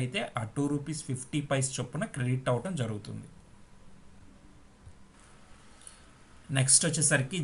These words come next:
జీఆర్పీ లిమిటెడ్. ఈ జీఆర్పీ లిమిటెడ్ అనేది బోనస్ని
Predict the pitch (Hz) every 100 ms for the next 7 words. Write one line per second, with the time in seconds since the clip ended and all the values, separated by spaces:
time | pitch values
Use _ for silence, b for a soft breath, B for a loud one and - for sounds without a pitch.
0 | 123 131 143 139 165 120 110 101 107 -
1 | - 135 131 135 165 170 170 175 151 135
2 | 135 131 120 120 127 226 - B B B
3 | - - - 120 110 135 170 190 - 156